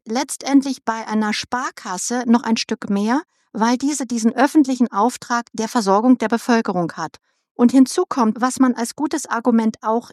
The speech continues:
immer anführen kann, wir haben ja die Richtlinie der E U seit zweitausendvierzehn, wonach jeder ein Recht hat auf ein Basiskonto. Dieses ist zwar im Guthaben zu führen, also das dürfen Sie nicht ins Negative bringen,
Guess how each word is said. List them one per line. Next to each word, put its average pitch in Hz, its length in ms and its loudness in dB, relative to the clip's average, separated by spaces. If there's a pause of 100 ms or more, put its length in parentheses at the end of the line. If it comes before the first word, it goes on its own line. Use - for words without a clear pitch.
(100)
immer 254 260 6
anführen 208 460 2
kann, 214 360 2 (440)
wir 247 240 -2
haben 262 260 6
ja 254 280 6 (180)
die 233 240 -2
Richtlinie 262 640 2
der 214 220 -6
E 196 80 -6
U 247 220 -2
seit 240 200 -2
zweitausendvierzehn, 233 1300 0 (400)
wonach 240 420 6 (100)
jeder 233 420 -4
ein 214 120 2
Recht - 420 -6
hat 254 240 -6
auf - 220 0
ein 208 160 -2
Basiskonto. 175 920 -4 (560)
Dieses 285 280 0
ist - 260 -2
zwar 233 380 0
im 226 160 6
Guthaben 208 580 2
zu - 160 -6
führen, 240 520 2
also 208 200 -4
das 190 180 -10
dürfen 214 240 0
Sie 196 120 -4
nicht 180 200 -8
ins 175 220 -8
Negative 269 600 -2
bringen, 254 480 6